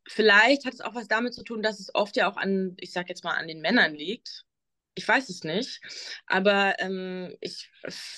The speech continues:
fühle auf jeden Fall schon, dass, ähm, dass man jetzt nicht so gerne darüber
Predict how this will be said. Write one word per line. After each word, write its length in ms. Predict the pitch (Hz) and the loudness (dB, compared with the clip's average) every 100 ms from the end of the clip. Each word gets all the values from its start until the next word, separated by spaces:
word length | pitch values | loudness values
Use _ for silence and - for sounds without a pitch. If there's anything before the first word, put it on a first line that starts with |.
| - _ 214 | -20 _ 0
fühle 260 | 226 208 | 4 4
auf 140 | 196 220 | 4 2
jeden 220 | 220 220 | 0 2
Fall 180 | 214 202 | 0 -2
schon, 520 | - 254 254 202 170 | 0 0 2 0 0
dass, 440 | 170 - - - | -2 -4 -14 -4
ähm, 460 | 175 165 165 165 156 | 0 0 -2 -4 0
dass 160 | 170 175 | 2 4
man 160 | 175 | 6
jetzt 240 | 180 180 - | 6 6 4
nicht 160 | 196 | 4
so 160 | - 185 | 6 4
gerne 540 | - 160 170 254 220 175 | 6 4 6 6 4 2
darüber 720 | 151 143 151 151 143 143 | -2 -4 -6 -4 -2 -2